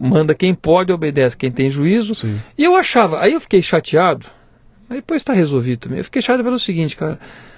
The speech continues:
Speaker 1: a gente tava com um objetivo tão maior, que era fazer toda aquela mudança na política.
Speaker 2: Uhum.
Speaker 1: Eu perdi facilmente três meses aí nessa, nessa briga boba de começo de mandato. Eu falei, "Mas, gente, o objetivo era outro, muito maior, muito mais importante."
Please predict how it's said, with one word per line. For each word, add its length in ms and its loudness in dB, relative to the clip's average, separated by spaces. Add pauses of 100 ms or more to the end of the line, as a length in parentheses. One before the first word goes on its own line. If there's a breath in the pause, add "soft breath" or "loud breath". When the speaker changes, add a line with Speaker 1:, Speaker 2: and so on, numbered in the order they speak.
(260 loud breath)
Speaker 1:
a 60 -12
gente 260 -4
tava 340 0
com 140 -6
um 40 0
objetivo 360 -2
tão 200 -2
maior, 540 2
que 140 -4
era 320 0
fazer 380 -4
toda 240 0
aquela 200 -2
mudança 520 0
na 100 -4
política. 760 -4
Speaker 2:
Uhum. 320 -6 (340 loud breath)
Speaker 1:
Eu 120 4
perdi 500 0
facilmente 720 0 (100)
três 340 0
meses 560 0
aí 240 0
nessa, 340 -4 (800)
nessa 480 -4
briga 640 0
boba 540 2
de 120 -12
começo 460 -4
de 60 -8
mandato. 500 -2
Eu 40 -6
falei, 180 -6
"Mas, 160 0
gente, 320 0
o 40 -6
objetivo 540 -4
era 140 0
outro, 420 2
muito 280 0
maior, 440 2
muito 180 0
mais 180 0
importante." 580 -2